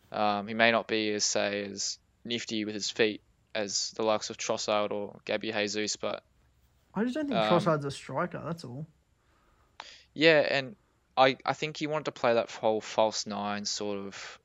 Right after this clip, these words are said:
Speaker 2: The style that
Speaker 1: idea,
Speaker 2: City
Speaker 1: but
Speaker 2: played, like, what, two years ago?
Speaker 1: Yeah, um, when, when they had, you know, um, no real striker at the time.
Speaker 2: Yeah.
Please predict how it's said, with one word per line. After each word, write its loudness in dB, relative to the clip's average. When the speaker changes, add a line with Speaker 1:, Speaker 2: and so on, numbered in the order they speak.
Speaker 2:
The -2
style 4
that 2
Speaker 1:
idea, 0
Speaker 2:
City 0
Speaker 1:
but 4
Speaker 2:
played, -4
like, -8
what, -12
two -8
years -6
ago? -10
Speaker 1:
Yeah, 2
um, -8
when, -2
when -4
they 2
had, 6
you -10
know, -12
um, -8
no 2
real 0
striker -2
at -14
the -16
time. -8
Speaker 2:
Yeah. -2